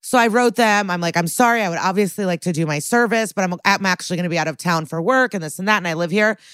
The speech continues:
Responded with, within a day going, "Yep, you're relieved. We'll hit you back in eleven weeks. Send us this paperwork." Like, you hear so much shit about jury duty and the government. And I was like,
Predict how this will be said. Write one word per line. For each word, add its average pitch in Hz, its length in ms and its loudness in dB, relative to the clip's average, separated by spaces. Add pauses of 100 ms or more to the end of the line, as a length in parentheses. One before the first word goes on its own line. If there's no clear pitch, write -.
(140)
Responded 269 840 2
with, 240 320 -2 (280)
within 240 380 2
a 247 80 -2
day 214 280 2
going, 202 320 0
"Yep, 214 220 0
you're 208 140 0
relieved. 190 360 -2
We'll 185 120 0
hit 180 160 -2
you 196 80 0
back 190 220 0
in 196 60 -4
eleven 185 260 -2
weeks. 185 240 -6
Send 185 240 -4
us 180 100 -6
this 185 180 -6
paperwork." 180 540 -2
Like, 220 220 0 (640)
you 247 100 2
hear 262 200 4
so 247 180 2
much 226 180 0
shit 247 200 0
about 208 220 2
jury 226 360 2
duty 196 380 2
and 170 140 0
the 170 40 -4
government. 190 580 0
And 190 80 0
I 185 80 2
was 185 160 -4
like, 185 260 0